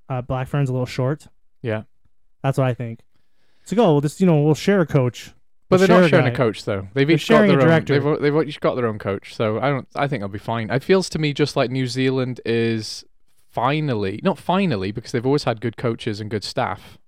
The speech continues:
Speaker 2: <laughs> unless you think Ian Foster was shit, which some of them do.
Speaker 1: Mm-hmm.
Speaker 2: I think it feels to me like they're kind of pooling all their good stuff together into one place.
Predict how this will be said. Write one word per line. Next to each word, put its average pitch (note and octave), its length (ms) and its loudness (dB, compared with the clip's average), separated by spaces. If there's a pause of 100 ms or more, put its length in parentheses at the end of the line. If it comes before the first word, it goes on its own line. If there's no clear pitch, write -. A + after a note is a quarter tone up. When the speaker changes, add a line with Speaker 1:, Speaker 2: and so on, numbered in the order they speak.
Speaker 2:
<laughs> - 180 -20
unless A#2 520 -6
you A2 80 -8
think A2 160 -8
Ian A2 160 -6
Foster G#2+ 360 -6
was G2 120 -8
shit, - 340 -12
which - 220 -12
some G#2 160 -4
of G2 60 -8
them F#2+ 140 -12
do. F#2+ 200 -10 (540)
Speaker 1:
Mm-hmm. C3+ 260 -4
Speaker 2:
I A#2+ 40 0
think D#3+ 200 -4
it C3+ 80 0
feels F3+ 280 0
to D#3+ 80 -6
me D3 140 0
like C#3 200 0
they're B2 80 -2
kind B2+ 240 -4
of A2+ 120 -8 (280)
pooling C#3 560 0
all B2 180 0
their A#2+ 140 0
good A#2 200 -4
stuff - 260 -4
together A2+ 400 -4
into A2 200 -8
one G#2+ 200 -2
place. - 440 -6